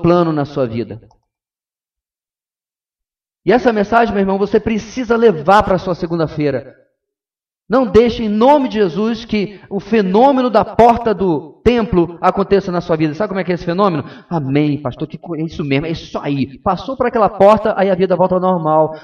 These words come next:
Parece que você saiu do cinema e não do culto. Porque quando eu saí do cinema essa semana, eu não saí jogando o escudo do homem, do Capitão América, nem saí jogando teia pra lá e pra cá.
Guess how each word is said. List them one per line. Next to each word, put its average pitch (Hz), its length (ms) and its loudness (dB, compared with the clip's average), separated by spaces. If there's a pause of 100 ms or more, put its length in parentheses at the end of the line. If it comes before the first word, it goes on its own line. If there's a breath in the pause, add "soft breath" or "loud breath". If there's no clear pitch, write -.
Parece 254 240 2
que 254 40 -12
você 240 220 -4
saiu 240 160 0
do 233 100 -4
cinema 226 840 -2
e 220 80 0
não 196 460 0
do 160 120 -2
culto. 139 360 -4 (1400 loud breath)
Porque 226 220 2
quando 262 160 2
eu 247 100 6
saí 233 180 2
do 214 80 -4
cinema 196 360 0
essa 185 180 0
semana, 180 680 -2
eu 220 120 0
não 294 80 -2
saí 233 260 0
jogando 202 480 0
o 175 40 2
escudo 180 360 0
do 175 140 2
homem, 185 280 0
do 170 160 0
Capitão 180 320 0
América, 220 380 0
nem 262 160 -2
saí 262 300 -2
jogando 240 360 -2
teia 240 200 2
pra 214 140 2
lá 185 100 4
e 180 40 2
pra 180 160 0
cá. 139 440 -4